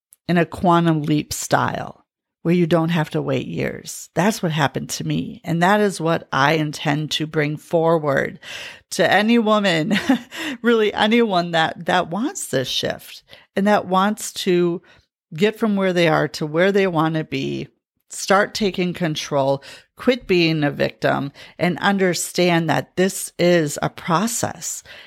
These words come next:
And once you tap in, and once you start using your higher faculties, stop looking at your current results, detach from them, and come at it from a different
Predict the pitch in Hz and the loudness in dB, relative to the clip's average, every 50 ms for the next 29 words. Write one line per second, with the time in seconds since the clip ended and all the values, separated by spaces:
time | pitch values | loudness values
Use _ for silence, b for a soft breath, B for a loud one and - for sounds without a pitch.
0 | B B B _ - 180 180 175 170 160 180 196 202 - - - 214 190 - - | B B B _ 2 2 2 2 0 0 -2 -2 0 0 0 0 0 -2 -4 -6
1 | - - 175 170 170 - - - 156 156 156 156 175 196 233 247 254 - _ _ | -6 -6 -4 -4 -4 -4 -2 0 2 4 4 4 2 2 0 -2 -2 -6 _ _
2 | _ _ _ _ 170 175 175 170 175 180 180 - - 190 - - 185 175 - 143 | _ _ _ _ 0 0 2 0 0 -2 -2 -2 -4 -4 -2 0 0 0 2 2
3 | 165 165 165 160 - 180 165 160 147 - 160 147 139 139 127 117 - - 139 135 | 0 0 0 0 0 2 2 2 2 2 2 2 4 2 0 -2 0 2 2 2
4 | 165 175 - 196 180 - - 214 202 202 202 214 208 - - B B B B B | 2 2 0 -2 -2 -2 -2 0 2 2 2 0 0 -4 -10 B B B B B
5 | B - - - - 165 156 - - 160 160 156 156 156 - 190 175 175 185 185 | B -14 -6 0 0 0 0 0 -4 -6 -2 -2 -2 0 0 0 0 2 0 0
6 | - - 175 175 - - - 170 165 165 - - 170 170 156 - - 143 156 151 | 0 -2 -2 -2 -4 -2 0 0 0 0 0 0 0 -2 0 2 2 4 4 2
7 | - - - - 127 120 - - - 147 139 160 - - - - 190 185 180 185 | 0 -2 -2 -2 -2 -2 -4 -4 -2 0 0 0 -2 -4 -2 0 0 0 2 2
8 | 190 196 202 208 B B B B B B - 151 - - - 185 170 175 180 185 | 2 2 0 0 B B B B B B -6 -6 -6 0 0 2 2 2 2 2
9 | 185 180 180 180 - - 170 156 151 151 147 - 151 156 - - 165 160 - - | 2 2 0 -2 -2 -2 -2 0 0 0 2 0 0 0 0 0 0 0 0 -4
10 | - | -10